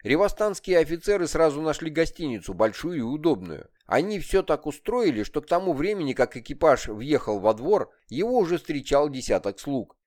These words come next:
Они помогли выбраться пассажирам, быстро похватали вещи и быстро развели всех по комнатам.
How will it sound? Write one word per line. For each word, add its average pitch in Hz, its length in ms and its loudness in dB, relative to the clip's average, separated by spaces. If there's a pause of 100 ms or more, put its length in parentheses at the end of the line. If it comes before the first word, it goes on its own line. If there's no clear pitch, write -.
(120)
Они 208 280 0
помогли 151 460 2
выбраться 120 440 -2
пассажирам, 202 640 -2
быстро 185 380 -2
похватали 117 720 0
вещи 214 380 -8
и 151 220 -6
быстро 135 480 -2
развели 101 400 -4
всех - 280 -4
по 123 120 2
комнатам. 101 540 -2